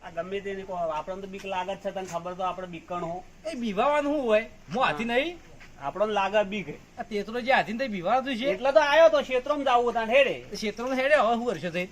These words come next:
Speaker 1: કોઈ ને પ-, જોતા આવીએ, પછી પાછા આવીએ ઢોર સંભાળી.
Speaker 2: ને આ યાદ હે?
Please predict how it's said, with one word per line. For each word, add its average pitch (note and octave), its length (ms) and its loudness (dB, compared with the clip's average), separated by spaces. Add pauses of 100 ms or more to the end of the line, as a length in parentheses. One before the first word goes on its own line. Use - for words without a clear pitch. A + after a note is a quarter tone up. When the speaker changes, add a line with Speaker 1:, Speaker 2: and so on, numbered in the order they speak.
(420)
Speaker 1:
કોઈ A#3 180 2
ને A#3 80 -2
પ-, F#3+ 400 -4
જોતા F#3 220 -4
આવીએ, G3+ 260 -4
પછી F3 240 -6
પાછા F3+ 300 -4
આવીએ F3+ 160 -2
ઢોર D3+ 220 -4
સંભાળી. B2 340 -8 (360)
Speaker 2:
ને F#3+ 100 -8 (2250)
આ D3 40 -14
યાદ F#3+ 240 -8
હે? - 80 -12